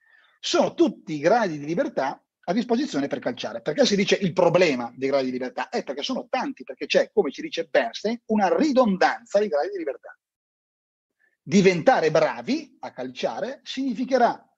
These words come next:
diventare in grado di gestire questa ridondanza di gradi di libertà a disposizione. Come fanno le persone, qui l'esempio del mille piedi, no?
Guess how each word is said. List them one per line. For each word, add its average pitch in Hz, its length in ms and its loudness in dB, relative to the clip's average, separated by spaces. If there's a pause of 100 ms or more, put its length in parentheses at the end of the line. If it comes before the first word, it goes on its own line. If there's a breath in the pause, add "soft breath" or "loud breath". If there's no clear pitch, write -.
(800)
diventare 170 540 0
in 175 100 -4
grado 202 320 2
di 180 180 -6
gestire 220 560 -2
questa 190 400 -6
ridondanza 208 960 -4 (300 soft breath)
di 170 180 -6
gradi 151 260 -2
di 170 100 -6
libertà 170 320 -6
a - 20 -10
disposizione. - 720 -16 (1000 loud breath)
Come 185 240 2
fanno 302 320 4
le 160 80 4
persone, 143 520 -4
qui 139 120 -10
l'esempio 147 380 -8 (100)
del 127 240 -8
mille 139 240 -6
piedi, 170 380 2
no? 180 280 0